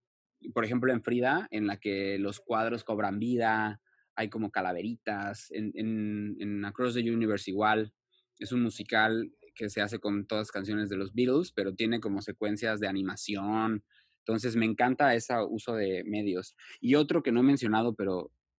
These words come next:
de verdad también es mi inspiración, es Danny Boyle.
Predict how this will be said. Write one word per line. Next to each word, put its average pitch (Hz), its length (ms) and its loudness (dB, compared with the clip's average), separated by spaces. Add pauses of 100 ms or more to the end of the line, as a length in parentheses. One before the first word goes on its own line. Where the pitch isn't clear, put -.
de 101 120 -8
verdad 104 280 0
también 110 300 0
es - 300 -4
mi 107 100 -2
inspiración, 98 540 -4
es 107 100 -4
Danny 104 220 0
Boyle. 110 360 2